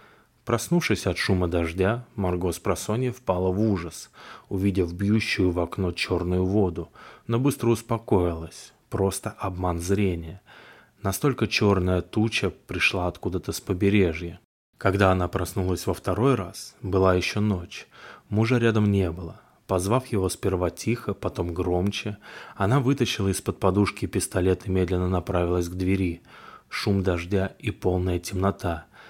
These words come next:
Дрожащими руками зажгла фонарь.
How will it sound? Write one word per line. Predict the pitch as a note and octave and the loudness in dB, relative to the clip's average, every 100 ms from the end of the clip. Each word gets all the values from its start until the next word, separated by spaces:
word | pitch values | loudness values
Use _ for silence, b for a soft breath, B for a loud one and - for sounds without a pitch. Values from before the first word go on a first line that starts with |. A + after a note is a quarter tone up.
| B B _ | B B _
Дрожащими | - G2 G2 A#2 - G#2 | -2 0 2 0 0 0
руками | G2 F#2+ A#2 A#2+ G2+ | 0 0 0 0 0
зажгла | F2 F#2 F#2+ G#2+ | 0 -2 0 0
фонарь. | G2+ - A2 G2 E2 | 0 0 0 0 -2